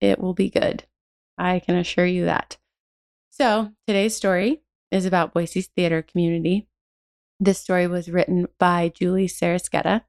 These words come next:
And originally when I assigned the story to Julie, I was just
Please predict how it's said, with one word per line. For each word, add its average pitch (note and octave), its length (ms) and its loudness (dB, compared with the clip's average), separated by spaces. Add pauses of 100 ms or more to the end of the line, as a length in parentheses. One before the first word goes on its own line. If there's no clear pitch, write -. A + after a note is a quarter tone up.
(680)
And F#3+ 100 -2
originally B3 440 0
when A#3+ 120 0
I G3+ 120 0
assigned F#3 360 0
the F3+ 60 -4
story F#3 220 -2
to F3+ 100 0
Julie, F3 560 0
I E3+ 240 0
was E3+ 200 -6
just - 380 -2